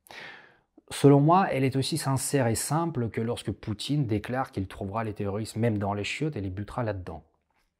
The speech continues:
Alors, en dehors des préférences idéologiques et politiques, je pense que c'est ce franc-parler sans détour qui séduit beaucoup de gens en France.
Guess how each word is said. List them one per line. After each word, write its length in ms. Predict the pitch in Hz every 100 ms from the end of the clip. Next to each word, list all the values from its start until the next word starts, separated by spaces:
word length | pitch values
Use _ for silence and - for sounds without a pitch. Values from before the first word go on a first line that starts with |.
| _ _ _ _ - - - -
Alors, 400 | - 120 131 104 -
en 180 | 131
dehors 280 | 131 165 180
des 100 | 147
préférences 520 | 143 131 135 131 117
idéologiques 680 | 117 110 117 120 110 113 -
et 120 | -
politiques, 560 | 95 104 110 - 180 175
je 140 | - 113
pense 280 | 135 139 -
que 120 | 110
c'est 200 | - 107
ce 400 | - - 156 170
franc-parler 840 | - - 131 123 113 107 110 143
sans 240 | 143 104 98
détour 480 | 98 - 151 147
qui 160 | - 95
séduit 320 | - 98 117
beaucoup 260 | 113 104 113
de 80 | 104
gens 160 | 104
en 60 | 104
France. 580 | - - - - -